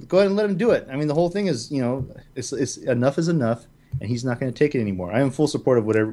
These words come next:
of whatever he does, especially when it comes to this side. And I get so sick, and it's so easy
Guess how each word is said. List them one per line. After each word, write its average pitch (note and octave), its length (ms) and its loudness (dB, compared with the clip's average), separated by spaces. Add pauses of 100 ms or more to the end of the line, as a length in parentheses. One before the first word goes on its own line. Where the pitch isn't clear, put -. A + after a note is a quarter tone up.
(120)
of G#2 120 2
whatever A2 280 4
he G#2+ 100 0
does, G2+ 240 0
especially G#2 340 -2
when G2 80 -2
it - 40 -6
comes G2+ 160 -2
to F#2+ 60 -4
this G2+ 140 -2
side. F#2+ 320 2 (280)
And G#2 80 -2
I G#2+ 60 4
get A2+ 160 2
so C#3+ 340 4
sick, C#3 240 -2
and C3+ 80 -6
it's B2 120 -4
so E3+ 400 4
easy C3 420 -4